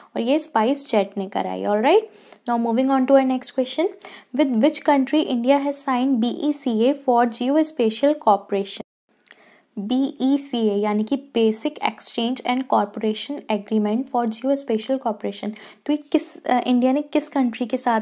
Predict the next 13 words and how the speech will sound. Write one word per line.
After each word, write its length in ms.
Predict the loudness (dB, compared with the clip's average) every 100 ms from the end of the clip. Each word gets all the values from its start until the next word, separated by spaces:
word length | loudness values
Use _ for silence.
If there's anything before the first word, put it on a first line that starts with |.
| 0
ये 140 | 0
एग्रीमेंट 380 | 0 0 -2 -2
साइन 320 | -4 -2 0
किया 220 | 0 -2
है? 160 | -2 -2
तो 120 | 0
ये 180 | 0 0
यूएस 500 | 0 0 4 4 4
के 120 | -4
साथ 220 | -2 -4
साइन 420 | -6 -8 -4 -2
किया 300 | -2 0 0
है 300 | 0 2 0